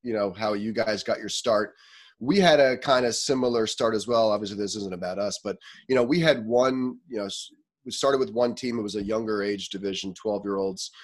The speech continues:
And we had a little bit of success, and we got a couple players who really kind of changed the culture for us. Uh, next thing you know, we're winning. It's a whole lot easier to promote your program w-,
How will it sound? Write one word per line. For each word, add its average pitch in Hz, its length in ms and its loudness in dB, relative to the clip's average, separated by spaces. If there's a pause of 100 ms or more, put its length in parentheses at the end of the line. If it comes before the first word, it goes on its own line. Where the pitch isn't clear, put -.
(380)
And 113 440 4 (100)
we 135 140 0
had 139 180 4
a 127 40 2
little 175 300 2
bit 170 180 2
of 165 100 2
success, 151 640 4
and 135 180 4
we 135 80 4
got 156 300 4 (160)
a 135 40 -4
couple - 540 0
players 120 680 4 (100)
who 123 320 0
really 135 260 2
kind 123 220 2
of 104 100 0
changed 120 400 -2
the 98 60 -8
culture 113 380 -4
for 95 200 -8
us. 90 320 -6 (520)
Uh, 101 280 2
next 117 280 0
thing 131 60 0
you 120 60 2
know, 117 140 4
we're 113 140 4
winning. 131 680 4
It's 113 200 -8
a 110 40 -6
whole 127 160 -2
lot 123 200 2
easier 117 340 -2
to 110 160 -8
promote 113 480 -4
your 113 180 -8
program 110 500 -2
w-, 104 140 -6